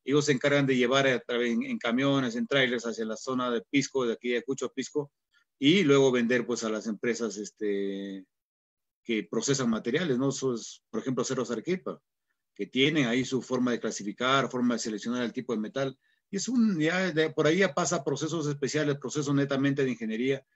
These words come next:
que ya les permite, este, ya seleccionar el tipo de proceso adecuado, ¿no? Igual en papeles, plástico y vidrio, ¿no? Y tan continuando con los apro-, aprovechables, les decía el tema de los orgánicos, ¿no?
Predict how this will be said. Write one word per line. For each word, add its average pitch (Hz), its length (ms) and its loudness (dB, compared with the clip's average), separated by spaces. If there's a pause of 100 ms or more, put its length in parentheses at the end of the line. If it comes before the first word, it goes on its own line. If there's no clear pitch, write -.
(320)
que 131 260 4
ya 135 100 4
les 131 160 -2
permite, 123 420 0
este, 110 220 -4
ya 113 160 -2
seleccionar 113 460 -4
el 107 120 -4
tipo 117 260 -6
de 110 480 -2
proceso 107 360 -8
adecuado, 95 420 -8
¿no? 107 160 -12 (360)
Igual 117 240 -2
en 120 80 0
papeles, 113 520 -4
plástico 110 440 -8
y 101 40 -6
vidrio, 98 280 -6
¿no? 113 180 -12 (1700)
Y 175 300 2 (360)
tan 120 120 -2
continuando 135 440 0
con 151 80 0
los 131 120 -2
apro-, 120 200 -4
aprovechables, 127 600 0
les 127 120 0
decía 139 360 0
el 135 160 -4
tema 135 220 2
de 127 60 0
los 120 160 -2
orgánicos, 131 420 0
¿no? 226 180 -2